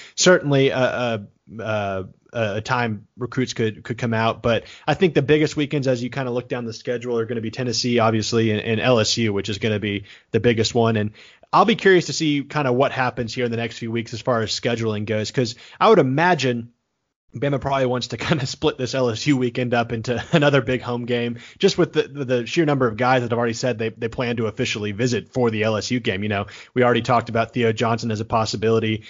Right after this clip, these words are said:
Nadab Joseph, Darnell Washington, uh, Zacchaeus Walker, Jordan Banks.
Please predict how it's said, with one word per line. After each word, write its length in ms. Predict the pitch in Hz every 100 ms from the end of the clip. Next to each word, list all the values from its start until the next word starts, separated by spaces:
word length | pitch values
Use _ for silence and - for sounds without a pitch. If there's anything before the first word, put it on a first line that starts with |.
| -
Nadab 360 | 117 113 107 104
Joseph, 380 | 113 113 117 101
Darnell 360 | 117 113 110
Washington, 720 | 110 110 107 117 107 104 104 - - -
uh, 420 | 107 98 92 92 - _ 131
Zacchaeus 460 | 117 110 123 113
Walker, 380 | 117 110 104 117
Jordan 260 | 113 113 110
Banks. 460 | 107 110 104 -